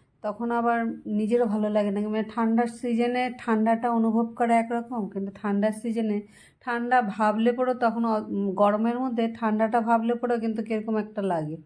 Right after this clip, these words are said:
তাই সকালবেলা উঠে যখন ওয়েদারটা পরিষ্কার দেখি, সুন্দর পাহাড়গুলো দুপাশে সুন্দর দেখা যায়, সামনের দিকে ব্যালকনিতে দাঁড়ালে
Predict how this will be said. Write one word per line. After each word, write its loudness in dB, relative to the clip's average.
তাই -8
সকালবেলা 0
উঠে -2
যখন 0
ওয়েদারটা 2
পরিষ্কার -2
দেখি, -4
সুন্দর 0
পাহাড়গুলো 2
দুপাশে -2
সুন্দর 0
দেখা 0
যায়, -4
সামনের 0
দিকে 2
ব্যালকনিতে 0
দাঁড়ালে 0